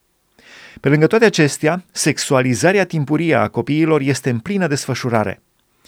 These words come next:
Curicumul elvețian douăzeci și unu promovează în cursul educației tendințe anticristice.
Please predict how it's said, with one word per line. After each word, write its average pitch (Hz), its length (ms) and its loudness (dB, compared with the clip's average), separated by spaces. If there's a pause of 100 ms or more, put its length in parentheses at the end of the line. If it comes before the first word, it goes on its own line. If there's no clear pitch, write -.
(360)
Curicumul 143 580 2
elvețian 123 640 2
douăzeci 123 360 2
și - 140 -2
unu 135 220 -2
promovează 151 540 0
în 127 80 0
cursul 139 340 -2
educației 147 520 0
tendințe 139 640 -2
anticristice. 139 1000 -6